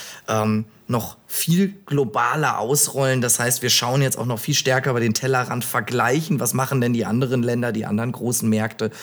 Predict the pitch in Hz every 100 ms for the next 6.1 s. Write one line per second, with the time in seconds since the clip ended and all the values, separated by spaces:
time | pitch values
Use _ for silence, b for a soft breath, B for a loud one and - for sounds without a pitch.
0 | B B 104 110 104 - - - 135 127
1 | 127 - 127 120 104 110 135 120 107 -
2 | - 104 - 104 - 107 101 - 110 135
3 | 117 120 123 110 147 156 120 135 143 147
4 | 131 127 110 120 117 117 104 117 - 110
5 | 120 113 110 110 110 95 101 101 110 127
6 | 127